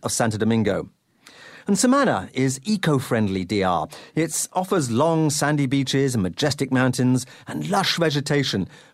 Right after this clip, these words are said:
perfect for nature lovers and with a national park right on the doorstep. Plus,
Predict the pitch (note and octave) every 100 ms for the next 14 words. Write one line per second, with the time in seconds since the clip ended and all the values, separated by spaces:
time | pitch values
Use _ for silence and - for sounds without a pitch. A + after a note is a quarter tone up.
0 | _ - B3+ B3+ A#3+ - C3 B2 D#3 E3+
1 | D3+ D3+ D#3 D3+ - - - C#3+ G3 A3
2 | C#3 B2+ G3+ - F#3 - C3+ C#3 - -
3 | F#2+ B2 E3+ - - C3 D3 C3 B2+ A2
4 | - - _ - - E3+ B3 -